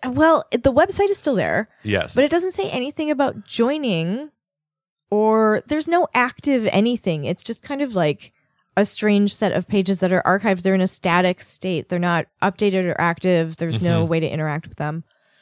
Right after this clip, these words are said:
Speaker 1: Um, so then I started sort of Googling around the interwebs.
Speaker 2: Mm-hmm.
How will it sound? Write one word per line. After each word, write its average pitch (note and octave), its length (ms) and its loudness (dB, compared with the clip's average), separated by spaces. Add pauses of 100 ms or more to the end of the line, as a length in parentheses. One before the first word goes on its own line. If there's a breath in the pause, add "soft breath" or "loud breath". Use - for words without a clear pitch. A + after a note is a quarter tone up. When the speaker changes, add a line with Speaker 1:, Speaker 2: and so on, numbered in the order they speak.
(360 soft breath)
Speaker 1:
Um, E3+ 480 -8 (3250)
so B3 220 -4
then A#3 440 -4 (1600)
I A3+ 200 2
started C4+ 360 -2
sort G#3+ 200 2
of G3+ 160 -2
Googling G#3+ 480 -2
around E3+ 260 -2
the E3 100 -2
interwebs. E3 440 -4 (460 soft breath)
Speaker 2:
Mm-hmm. A#2 320 0